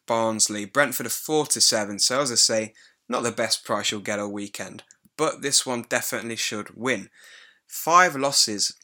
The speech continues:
in a row now for Barnsley, and they're really sliding towards the relegation zone. They're not scoring goals, and they're shipping goals,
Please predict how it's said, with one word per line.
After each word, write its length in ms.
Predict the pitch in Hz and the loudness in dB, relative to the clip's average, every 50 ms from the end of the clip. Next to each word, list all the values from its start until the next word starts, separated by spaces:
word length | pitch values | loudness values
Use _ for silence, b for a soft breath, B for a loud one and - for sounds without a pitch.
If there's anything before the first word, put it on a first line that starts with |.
| _ _ _ _ _ _ _ | _ _ _ _ _ _ _
in 120 | - 120 113 | -6 -4 -4
a 60 | 110 | -2
row 260 | 110 113 120 123 120 120 | 0 0 2 2 2 2
now 200 | 113 110 107 104 | 0 -2 -2 -4
for 140 | - - | -4 -8
Barnsley, 640 | 101 95 113 107 107 104 104 101 - 113 120 131 - b b b b b b b b - | -6 -6 -4 -4 -4 -4 -4 -4 -4 -4 -4 -6 -8 b b b b b b b b -10
and 120 | 110 113 | -6 -4
they're 100 | 113 117 | -4 -4
really 280 | 117 127 139 135 127 120 | -2 -2 0 0 2 4
sliding 460 | - - - 123 117 117 110 113 110 | 4 4 4 4 2 0 0 -2 -4
towards 320 | 104 - 113 110 110 104 104 | -6 -6 -6 -6 -6 -6 -4
the 80 | 113 | -4
relegation 640 | 110 107 107 110 - 110 104 107 101 - - 104 104 | -4 -4 -4 -6 -6 -6 -6 -4 -4 -4 -6 -6 -8
zone. 360 | 98 104 101 98 95 98 101 _ _ _ _ _ _ _ _ _ _ - | -8 -8 -8 -8 -10 -12 -16 _ _ _ _ _ _ _ _ _ _ -12
They're 100 | - 117 | -8 -4
not 240 | 113 117 123 139 - | -2 0 0 2 4
scoring 500 | - - - - 127 127 135 135 135 135 | 6 6 4 4 2 0 0 0 0 0
goals, 500 | 131 139 135 135 139 139 135 - - - _ _ _ _ _ _ _ _ _ - | 0 0 0 0 0 0 -2 -4 -6 -6 _ _ _ _ _ _ _ _ _ -4
and 160 | 120 127 123 | -2 -2 0
they're 60 | 120 110 | -2 -2
shipping 420 | - - 131 113 - - 104 107 | -4 -4 -4 -6 -8 -8 -8 -6
goals, 460 | 104 107 98 95 95 98 - - - | -6 -6 -6 -6 -6 -6 -6 -8 -8